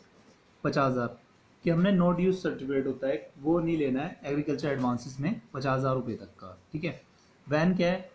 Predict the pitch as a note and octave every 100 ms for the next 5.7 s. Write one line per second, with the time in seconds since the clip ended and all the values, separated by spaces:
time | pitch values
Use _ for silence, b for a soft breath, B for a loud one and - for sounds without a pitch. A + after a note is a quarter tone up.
0 | - _ _ _ B2+ C#3+ D#3 D#3+ D#3+ C3
1 | C3+ A2 A2 - _ _ _ _ _ C#3
2 | C#3+ D#3 D3 D3 D3+ D3 A#2 A2+ G#2+ -
3 | D3 D#3 - D#3+ F#3+ F3+ C3+ A#2+ A#2 B2+
4 | C3+ E3 D#3+ D3 D3+ D#3 D3 F3 E3 C#3
5 | D3+ C3+ C3 D3+ A2+ A2 G2+